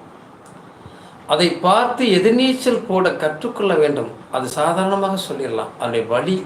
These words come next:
அதை அனுபவிப்பவர்களுக்கு தெரியும். "இது ஏன் சார் எனக்கு மட்டும் அப்படி வந்தது?" அப்படின்னா,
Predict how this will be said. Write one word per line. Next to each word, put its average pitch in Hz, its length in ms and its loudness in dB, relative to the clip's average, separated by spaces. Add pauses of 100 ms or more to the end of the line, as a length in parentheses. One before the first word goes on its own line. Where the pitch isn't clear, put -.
(140)
அதை 110 200 -6
அனுபவிப்பவர்களுக்கு 117 880 -6
தெரியும். - 300 -16 (2000)
"இது 220 260 2
ஏன் 277 220 4
சார் 240 220 2
எனக்கு 196 380 0
மட்டும் 226 280 2
அப்படி 165 200 0
வந்தது?" 135 380 -2 (240)
அப்படின்னா, 120 360 -2